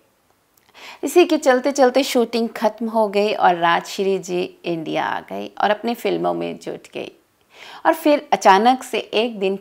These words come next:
खबर आई कि राजश्री जी शादी के बंधन में बंधने जा रही हैं अपने प्यार के साथ, ग्रेग चैटमैन के साथ। उनकी शादी उनके माता पिता की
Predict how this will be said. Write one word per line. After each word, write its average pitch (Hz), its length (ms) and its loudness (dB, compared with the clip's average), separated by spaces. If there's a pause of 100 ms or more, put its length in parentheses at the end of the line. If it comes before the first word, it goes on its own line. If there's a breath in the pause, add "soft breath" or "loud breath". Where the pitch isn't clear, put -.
खबर 226 380 2
आई 180 300 2 (380 loud breath)
कि 254 80 4
राजश्री 233 680 6
जी 226 220 -4
शादी 208 520 0
के 220 180 -4
बंधन 170 440 -4
में 185 300 -6 (100)
बंधने 160 460 -6
जा 151 280 -6
रही 156 420 -10
हैं 127 160 -20 (360)
अपने 185 340 0 (200)
प्यार 170 400 2
के 139 100 -8
साथ, - 300 -6 (580 loud breath)
ग्रेग 233 280 2 (120)
चैटमैन 160 540 0
के - 140 -12
साथ। - 640 -16
उनकी 170 340 -8
शादी 165 480 -4 (380 loud breath)
उनके 208 260 2
माता 185 380 4
पिता 196 360 0
की 185 320 -6